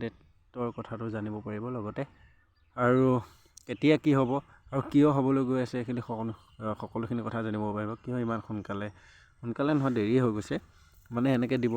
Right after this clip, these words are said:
বুলি ভাবি আছে আপোনালোকে, সেইটো কথা গম পাব। ভিডিঅ'টো সম্পূৰ্ণকৈ চাই থাকক। আৰু এই চেনেলটোলৈ যদি নতুনকৈ আহিছে,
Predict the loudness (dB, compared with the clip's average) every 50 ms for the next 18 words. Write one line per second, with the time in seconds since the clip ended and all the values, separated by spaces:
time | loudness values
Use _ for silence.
0 | -2 0 0 -2 -2 -2 -4 -4 -4 -4 -4 -4 -4 -6 -8 -6 -6 -6 -6 -6
1 | -6 -8 -10 -12 _ _ _ _ _ _ -14 -8 -8 -6 -6 -4 -4 -4 -4 -4
2 | -6 -6 -6 -6 -6 -6 -4 -6 -4 -4 -4 -6 -6 -8 -8 -10 -10 -8 -8 -10
3 | -10 -10 -10 -12 -12 -12 -12 -12 -12 -12 -12 -14 -14 -18 -18 _ _ _ _ _
4 | -10 -8 -6 -6 -6 -6 -6 -8 -10 -8 -6 -6 -6 -4 -4 -4 -4 -4 -4 -4
5 | -6 -6 -6 -6 -6 -8 -8 -8 -8 -8 -8 -6 -6 -6 -8 -8 -10 -10 -12